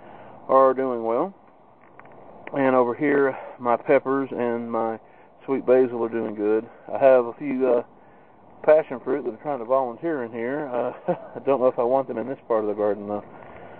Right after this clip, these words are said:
Uh, over here we have, uh, bell pepper, uh, and more onions, just like I've been picking, and some nice, uh, um,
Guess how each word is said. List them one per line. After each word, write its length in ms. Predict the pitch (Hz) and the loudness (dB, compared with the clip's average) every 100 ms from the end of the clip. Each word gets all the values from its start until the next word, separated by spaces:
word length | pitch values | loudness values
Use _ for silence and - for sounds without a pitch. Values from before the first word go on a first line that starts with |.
| - - - | -20 -18 0
Uh, 360 | 120 117 113 110 - | 2 4 2 -2 -6
over 240 | 123 120 | -6 -4
here 240 | 113 139 135 | -2 0 0
we 120 | 120 | 0
have, 300 | 127 117 110 | 2 2 2
uh, 220 | 110 107 - - | 2 0 -2 -4
bell 160 | 135 135 | 0 4
pepper, 400 | 156 143 175 190 - - - - - - - - - - - - - - | 6 6 2 -4 -10 -20 -20 -20 -20 -20 -20 -20 -18 -18 -20 -20 -18 -16
uh, 420 | 92 117 120 120 | -8 -2 0 0
and 520 | 120 117 113 113 113 117 - - - - | -2 -4 -4 -6 -8 -12 -20 -20 -20 -6
more 220 | 120 120 | -4 0
onions, 380 | 123 135 143 151 123 | 0 -2 -4 -8 -12
just 120 | - | -10
like 160 | 117 | -6
I've 120 | 120 117 | -6 -6
been 140 | 110 | -6
picking, 440 | 131 127 127 127 - - - - - - - | -6 -4 -6 -10 -14 -20 -20 -20 -20 -20 -20
and 80 | - | -12
some 160 | 120 113 | -10 -4
nice, 300 | 127 131 123 - 135 | -2 -2 -6 -10 -4
uh, 240 | 123 113 - - - - - - - - - - - - - - | -2 -2 -6 -18 -20 -20 -20 -20 -20 -20 -20 -20 -20 -20 -14 -4
um, 400 | 110 101 101 | -2 -2 -6